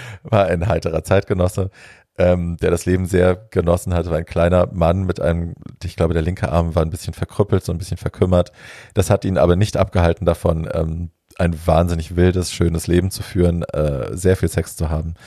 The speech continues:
Und üb-, unter anderem darüber hat er eben dieses Buch geschrieben. Es war eine Autobiografie, in der es sehr wild zuging. Und ich habe dieses Buch verschlungen.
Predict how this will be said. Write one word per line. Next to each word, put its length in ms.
Und 400
üb-, 320
unter 260
anderem 240
darüber 320
hat 120
er 60
eben 120
dieses 260
Buch 160
geschrieben. 340
Es 140
war 60
eine 100
Autobiografie, 760
in 100
der 120
es 100
sehr 160
wild 180
zuging. 440
Und 140
ich 100
habe 100
dieses 240
Buch 140
verschlungen. 720